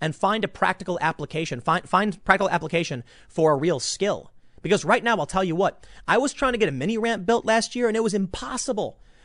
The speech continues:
because contractors were booked up for months. I ended up ordering a prefab ramp, which was more expensive, and then it's just, you know, you just drill and it's really easy to do.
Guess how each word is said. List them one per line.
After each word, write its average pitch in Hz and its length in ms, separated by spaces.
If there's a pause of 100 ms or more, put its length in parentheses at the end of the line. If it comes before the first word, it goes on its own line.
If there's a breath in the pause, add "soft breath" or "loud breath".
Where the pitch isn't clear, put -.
because 226 280
contractors 233 680
were 185 140
booked 160 400 (140)
up - 160
for 185 240
months. 196 840 (500)
I 135 60
ended 196 120
up 220 100
ordering 220 360
a 180 40
prefab 208 640
ramp, 127 340
which 160 120
was 139 100
more 160 220
expensive, 233 640 (360 loud breath)
and 185 160
then 185 280
it's 180 160
just, - 300
you 175 100
know, 147 80
you 147 100
just 139 160
drill 143 220
and 131 80
it's 131 100
really 131 220
easy 120 180
to 85 80
do. 143 320